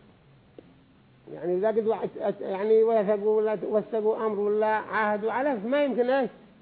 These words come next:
ينقضوه. أصلًا النقض هنا، نقض الميثاق، أصلًا النقض هو للحبل. لكن بيقولوا كأن إذا قد بينك وبين واحد عهد، بيقولوا كأن قد بينك مواثيق وبينك عهود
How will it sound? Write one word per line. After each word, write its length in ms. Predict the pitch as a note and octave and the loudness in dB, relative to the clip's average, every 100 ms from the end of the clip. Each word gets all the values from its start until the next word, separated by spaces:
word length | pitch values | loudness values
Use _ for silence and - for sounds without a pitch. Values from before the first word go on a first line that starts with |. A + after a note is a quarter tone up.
| - - | -6 4
ينقضوه. 420 | B3 G#3+ G3 C#3 - - - - _ _ _ - - _ - - - | 6 10 10 8 4 -20 -20 -20 _ _ _ -20 -20 _ -20 -20 -4
أصلًا 220 | F#3 A3 | 0 4
النقض 380 | A#3+ B3 C4+ A#3+ | 4 6 6 4
هنا، 400 | A3 A3+ C4+ C4 - - - - - - - - - - - _ F3+ | 4 4 4 2 -2 -20 -20 -20 -20 -20 -20 -20 -20 -20 -20 _ -4
نقض 220 | G3+ G3+ | -2 2
الميثاق، 460 | A3 A3 G3 F#3+ F3 - | 8 10 10 8 6 -2
أصلًا 260 | F#3 F3 G#3+ | -4 0 0
النقض 340 | G#3+ A#3+ A3 | 2 0 0
هو 140 | A3+ A#3 | 0 0
للحبل. 400 | A3 F#3 A#3+ D3 - - _ _ _ _ _ _ _ _ _ - _ - | 0 -2 -2 -4 -10 -20 _ _ _ _ _ _ _ _ _ -20 _ -14
لكن 360 | D3 F#3 G3+ G3 F3 | -6 0 2 0 0
بيقولوا 400 | E3+ G3 G3 G#3+ | -2 0 2 0
كأن 240 | G#3+ G#3 G#3+ | 0 0 -2
إذا 180 | G#3 | -2
قد 200 | A3+ G#3 | -2 0
بينك 260 | F#3+ A3 G3 | -2 -2 -2
وبين 280 | F#3+ G#3 G3+ | 0 0 0
واحد 260 | F#3 F#3+ | 0 -2
عهد، 360 | F#3+ A#3+ A3+ F3+ | 0 0 -2 -4
بيقولوا 360 | G3+ E3+ G#3+ G3 | -6 -4 -2 -2
كأن 140 | G#3 | -2
قد 220 | G3 F#3 | -2 -2
بينك 240 | G#3 G#3 F#3+ | -2 -2 0
مواثيق 600 | G3+ A#3 A3 F#3+ G3+ E3+ | 0 2 2 4 2 2
وبينك 300 | F#3 G3 E3 | -2 -2 -2
عهود 360 | F#3+ A3+ B3+ | 0 2 0